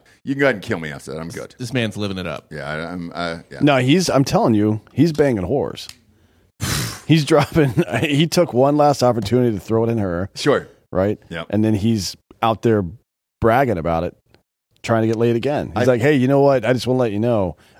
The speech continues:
Speaker 3: uh, this thing still works.
Speaker 1: I, I think the,
Speaker 3: My legs
Speaker 1: uh,
Speaker 3: don't, but this dick does."
Speaker 1: the,
Speaker 3: Right?
Speaker 1: the, the line of the year was, uh, "Jimmy's gotta get his," I believe you said
Speaker 3: <laughs>
Speaker 1: after that. So,
Speaker 3: Yeah, I may
Speaker 1: yeah.
Speaker 3: have said that, yeah.
Speaker 1: "Jimmy's gotta get his."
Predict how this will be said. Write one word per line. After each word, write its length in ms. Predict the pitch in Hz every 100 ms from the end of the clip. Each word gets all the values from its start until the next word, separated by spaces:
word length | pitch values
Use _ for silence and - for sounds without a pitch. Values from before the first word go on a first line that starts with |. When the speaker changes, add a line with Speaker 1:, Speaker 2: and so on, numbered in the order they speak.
| -
Speaker 3:
uh, 20 | -
this 240 | 104 -
thing 180 | 123 104
still 240 | - 95
works. 420 | 85 95 80 -
Speaker 1:
I, 180 | - 131 123 135
I 40 |
think 420 | 123 - 160 143
the, 100 | 131
Speaker 3:
My 120 | 131 139
legs 280 | 120 110
Speaker 1:
uh, 40 | 107
Speaker 3:
don't, 300 | 117 104 -
but 160 | 104
this 160 | - 92
dick 300 | 78 110 -
does." 320 | 85 53 -
Speaker 1:
the, 300 | 87 117 113
Speaker 3:
Right? 100 | 87
Speaker 1:
the, 200 | 110 113
the 140 | 107 107
line 300 | 120 131 135
of 160 | 110
the 80 | 101
year 400 | 110 113 104 98
was, 440 | 95 92 92 87
uh, 300 | 92 90 87 -
"Jimmy's 480 | 76 87 110 110 98
gotta 240 | 110 98
get 320 | 87 82 90 -
his," 600 | 101 87 69 76 104 -
I 100 | 123
believe 320 | 85 98 76
you 100 | 110
said 520 | - 92 76 71 71
Speaker 3:
<laughs> 40 | -
Speaker 1:
after 340 | - - -
that. 400 | 71 - 69 69
So, 460 | - - - 78 73
Speaker 3:
Yeah, 120 | 80
I 40 | 82
may 80 |
Speaker 1:
yeah. 40 | 82
Speaker 3:
have 80 | 71
said 180 | 73 67
that, 240 | 76 76
yeah. 160 | 71 73
Speaker 1:
"Jimmy's 380 | 156 226 208 147
gotta 280 | 170 151
get 220 | 135 156 123
his." 720 | 170 135 117 90 76 -